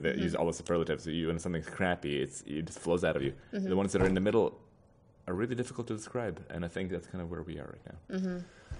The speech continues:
Speaker 1: This movie's hard to
Speaker 2: Exactly.
Speaker 1: describe, and it's also hard to fit into
Speaker 2: When
Speaker 1: your
Speaker 2: you
Speaker 1: mind
Speaker 2: find
Speaker 1: of how
Speaker 2: yourself
Speaker 1: to
Speaker 2: getting bored and nodding off, take a drink.
Speaker 1: If you want
Speaker 2: 'Cause
Speaker 1: to.
Speaker 2: I found myself
Speaker 1: Please
Speaker 2: fighting
Speaker 1: enjoy,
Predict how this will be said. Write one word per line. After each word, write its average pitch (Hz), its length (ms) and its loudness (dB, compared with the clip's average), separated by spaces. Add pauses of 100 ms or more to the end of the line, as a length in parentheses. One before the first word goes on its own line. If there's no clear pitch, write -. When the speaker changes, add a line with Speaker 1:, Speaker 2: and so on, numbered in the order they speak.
(200)
Speaker 1:
This - 100 -10
movie's 107 160 2
hard 110 160 0
to 104 60 2
Speaker 2:
Exactly. - 0 - (280)
Speaker 1:
describe, 113 300 2
and 95 100 4
it's 104 100 -2
also 123 180 -2
hard 113 180 -2
to 107 60 -6
fit - 120 4
into 196 140 4
Speaker 2:
When 294 100 12
Speaker 1:
your 311 100 10
Speaker 2:
you 285 60 6
Speaker 1:
mind 320 120 10
Speaker 2:
find - 20 6
Speaker 1:
of 370 60 8
how 370 40 10
Speaker 2:
yourself 311 280 10
Speaker 1:
to 294 40 8
Speaker 2:
getting 269 260 12
bored 220 280 12
and 208 100 8
nodding 175 320 10
off, 180 380 4 (320)
take 185 180 4
a 180 40 4
drink. - 260 -6 (2750)
Speaker 1:
If - 220 2
you 95 120 10
want 69 220 4
Speaker 2:
'Cause 220 140 4
Speaker 1:
to. 208 80 8
Speaker 2:
I 214 60 8
found 214 260 8
myself 196 280 8
Speaker 1:
Please 147 200 12
Speaker 2:
fighting 175 220 12
Speaker 1:
enjoy, 135 280 12